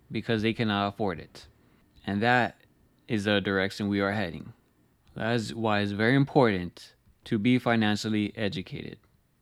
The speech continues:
You need either make more money, get a side gig, or start investing your money. I'm not a financial advisor. I'm not giving you financial advice. But you need to start making more money because everything is going up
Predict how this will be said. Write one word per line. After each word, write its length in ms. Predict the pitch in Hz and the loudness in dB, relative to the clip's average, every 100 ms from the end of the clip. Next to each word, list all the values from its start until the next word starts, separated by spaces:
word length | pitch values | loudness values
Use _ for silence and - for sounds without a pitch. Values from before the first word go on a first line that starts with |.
| _ _ | _ _
You 120 | 104 101 | -4 0
need 300 | 107 107 101 | 2 2 0
either 280 | 95 95 - _ | -2 -4 -12 _
make 280 | - 110 120 | -4 -2 0
more 140 | 147 | 0
money, 460 | 160 123 95 95 110 _ _ - _ _ _ | 2 2 2 -2 -6 _ _ -20 _ _ _
get 180 | 104 110 | -2 0
a 80 | 135 | 0
side 340 | 110 95 92 | 0 0 -2
gig, 360 | 90 90 87 _ _ _ - _ - | -4 -6 -10 _ _ _ -20 _ -12
or 100 | 101 | -4
start 240 | 117 113 | 2 2
investing 420 | 113 107 101 - | 2 2 -2 -4
your 80 | 101 | -4
money. 280 | 92 64 50 _ _ - | -4 -6 -14 _ _ -8
I'm 100 | 98 | -2
not 180 | 95 95 | 0 0
a 40 | |
financial 340 | 104 98 104 | 0 -2 -2
advisor. 480 | 95 104 110 120 127 | -2 0 0 0 -2
I'm 80 | 113 | 0
not 180 | 101 101 | -2 -2
giving 180 | 104 98 | -2 -2
you 60 | |
financial 420 | 92 98 98 101 | -2 -4 -2 -2
advice. 560 | 95 123 85 - - - _ _ - - - | -4 -2 -4 -6 -14 -20 _ _ -20 -20 -4
But 300 | 113 135 - - - | 0 0 -4 -16 -4
you 140 | 107 | 0
need 200 | 110 127 | 2 2
to 120 | 123 | 0
start 240 | 110 113 110 | 0 0 0
making 260 | 104 104 | 0 0
more 160 | 101 101 | 0 0
money 340 | 101 82 71 - _ _ _ _ _ _ | 0 -4 -10 -18 _ _ _ _ _ _
because 220 | - 107 | -8 -6
everything 400 | 113 120 123 123 | 0 0 2 2
is 100 | 120 | 2
going 240 | 113 123 110 | 2 2 2
up 180 | 92 | 0